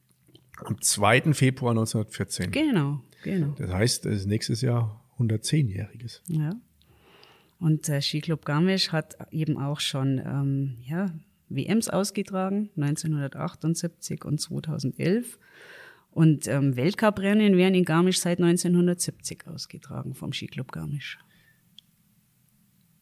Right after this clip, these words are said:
Speaker 1: Krass. Also die, die, die, die, das Alter des Vereins und, also die Ski-W M ist bei mir noch sehr präsent,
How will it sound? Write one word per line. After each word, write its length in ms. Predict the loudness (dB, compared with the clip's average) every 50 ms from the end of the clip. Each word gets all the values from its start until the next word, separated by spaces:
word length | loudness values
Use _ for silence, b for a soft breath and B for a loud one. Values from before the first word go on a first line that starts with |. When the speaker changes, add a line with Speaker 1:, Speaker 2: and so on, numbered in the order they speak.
| _ _ _ _ _ _ -6
Speaker 1:
Krass. 380 | -2 -2 0 0 -2 -4 -6 -10 -14 _ -20 -20 -14 -4
Also 320 | 2 4 4 6 6 4 2 0 -8 -14 -12 -4 2
die, 400 | 2 4 6 6 4 4 2 0 -4 _ _ _ -10 -4
die, 120 | -4 -4
die, 200 | -2 -2 -4 -6 -6 _ _ -4
die, 200 | -2 0 0 0 -2 -4 -2 -2 -2 -2 -2 -10 -8 -8 -10 -14 -14 -12 -12 -10 -8
das 260 | -8 -8 -8 -6 -4
Alter 260 | -2 0 2 2 0
des 200 | 0 0 -4 -6
Vereins 680 | -6 -8 -6 -4 0 2 2 2 2 0 -4 -14 -16 _ _ _ _ 2
und, 500 | 4 6 6 4 2 -2 -12 -14 -16 -20 _ _ _ _ _ _ _ _ _ _ _
also 140 | -4 -4 -2
die 140 | 0 0 0
Ski-W 280 | 2 2 4 4 4 4
M 140 | 4 2
ist 160 | 0 0 -2 -2
bei 140 | 0 0
mir 140 | 2 2 2
noch 220 | 0 0 -2 -6 _ _ -10
sehr 340 | -8 -6 -2 0 2 2 2
präsent, 640 | 0 -2 -2 -2 0 2 4 2 2 0 -2 -6 -18